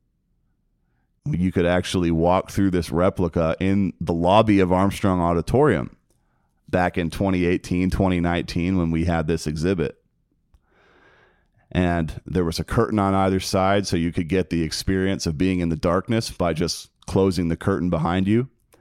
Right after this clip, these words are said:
And it also had <laughs> the sounds of flowing water. Water generally in the He-, in Hezekiah's tunnel in Jerusalem is about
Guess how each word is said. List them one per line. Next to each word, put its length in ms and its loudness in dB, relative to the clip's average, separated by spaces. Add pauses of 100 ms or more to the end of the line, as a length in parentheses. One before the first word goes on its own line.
(640)
And 100 2
it 80 4
also 380 2
had 460 0 (340)
<laughs> 300 -6
the 200 0
sounds 760 0 (460)
of 520 0 (500)
flowing 580 2
water. 460 0 (840)
Water 500 4
generally 480 2
in 60 0
the 80 2
He-, 100 2 (100)
in 120 0
Hezekiah's 580 2
tunnel 320 0
in 60 0
Jerusalem 580 0
is 140 -2
about 460 -2